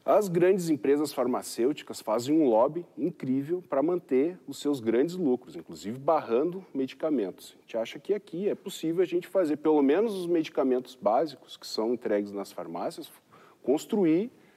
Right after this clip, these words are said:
né, esse laboratório pra gente ter condições de atender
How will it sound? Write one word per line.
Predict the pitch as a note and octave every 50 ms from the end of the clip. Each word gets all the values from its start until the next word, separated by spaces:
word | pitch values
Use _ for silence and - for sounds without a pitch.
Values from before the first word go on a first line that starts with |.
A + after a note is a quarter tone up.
| _ _ -
né, | G#2 A2 A#2 A#2 G2+ -
esse | - G2+ G2 - - - G#2+ G2+ F#2+ F#2 F#2 F2+ F2+ F2+ F2+ D#2+
laboratório | F#2 F#2+ F#2+ E2 G2 F#2+ F#2+ F2 - - - G2 A2+ D3 A3 G#3 E3 - - - _ _ - _ _ _ _
pra | - F2 F2
gente | F2 F#2+ F#2+ - -
ter | _ - A2+ A2
condições | - D#3+ E3 D#3+ - - - C3+ C3+ C#3+
de | C#3+ D#3+
atender | - - F3 E3+ E3 C3 B2+ B2+ C#3+ F3 G3+ A3+